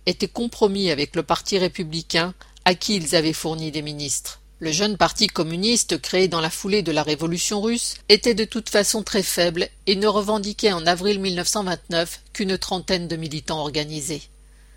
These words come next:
Impuissants à juguler aussi bien l'opposition populaire que la faillite économique,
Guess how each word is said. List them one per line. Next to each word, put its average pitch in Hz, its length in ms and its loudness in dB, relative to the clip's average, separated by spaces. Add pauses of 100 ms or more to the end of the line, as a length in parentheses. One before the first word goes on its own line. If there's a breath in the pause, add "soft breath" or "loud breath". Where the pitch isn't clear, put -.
(360 soft breath)
Impuissants 208 680 0
à 190 80 2
juguler 190 560 0
aussi 214 320 0
bien 220 200 0
l'opposition 170 600 -4
populaire 185 540 0
que - 80 -4
la 147 120 -2
faillite 160 420 -6
économique, 175 720 -6